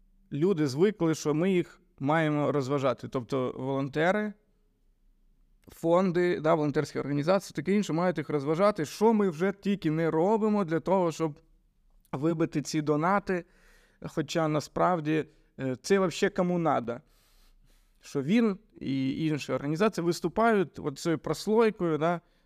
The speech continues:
ем, такий шар, який, як мініск, да? Розумієте? От у мене є, е, п-, розірваний мініск, от, але х-, хто знає, що таке мініск,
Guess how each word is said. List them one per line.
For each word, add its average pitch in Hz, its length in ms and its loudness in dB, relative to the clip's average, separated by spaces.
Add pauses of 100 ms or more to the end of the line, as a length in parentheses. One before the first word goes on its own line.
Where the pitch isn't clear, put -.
ем, 131 420 -2 (100)
такий 147 500 -2
шар, 208 420 2 (460)
який, 185 480 0 (600)
як 202 180 0
мініск, 214 520 2
да? 170 340 2
Розумієте? 151 500 0
От 139 200 -2
у 156 60 -2
мене 160 260 0
є, 135 340 -2
е, 127 60 -8
п-, 139 500 -4 (1300)
розірваний 147 640 2
мініск, 208 420 2
от, 135 140 0 (280)
але 156 240 4
х-, 143 220 -4
хто - 260 0
знає, 151 220 0
що - 80 -10
таке - 160 -2
мініск, 226 380 2